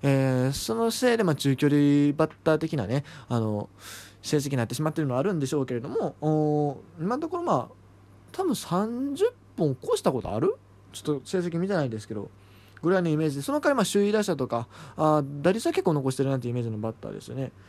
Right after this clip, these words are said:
それでまだ三十ですよ、三十。これだって、え、あとエフエー取んのに、四年やったらいいわけでしょ。これ余裕ちゃう？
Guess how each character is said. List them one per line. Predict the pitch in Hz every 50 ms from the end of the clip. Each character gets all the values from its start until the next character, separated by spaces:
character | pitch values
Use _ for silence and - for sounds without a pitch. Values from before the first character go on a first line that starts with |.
| - - - -
そ | - -
れ | 302 359
で | 285
ま | 180 151 147
だ | 196 262
三 | - - 165 202 262 349
十 | 339 285 180 147
で | 123 117
す | - -
よ、 | -
三 | - - - 123 139 160 165
十。 | 151 - 98 - - - - - - - - - - - - -
こ | - - 262 302
れ | 311 370
だ | 381
っ | 359
て、 | - - 139 127 - - - -
え、 | - 190 - - 196
あ | 185
と | 196 240 240 240 240 240 233 - - -
エ | - 214
フ | 208 - 339
エ | 359
ー | 214
取 | - 175 165 165
ん | 160
の | 151 143
に、 | 143 147 131 110 - - - - - - - - - - - - - - - - - - - - - - - -
四 | 170 233 294 311
年 | 320 320
や | 302 277
っ | 262
た | - 143 120
ら |
い | 113
い | 107
わ | 110
け | 104 110
で | 107
し | 123 127
ょ。 | - - - - - - - - - - - - - - - - - - - -
こ | - - 71 - - -
れ | - 466 381 202
余 | 120 117 123
裕 | 143 160 208 220
ち | - -
ゃ | 403
う？ | 523 -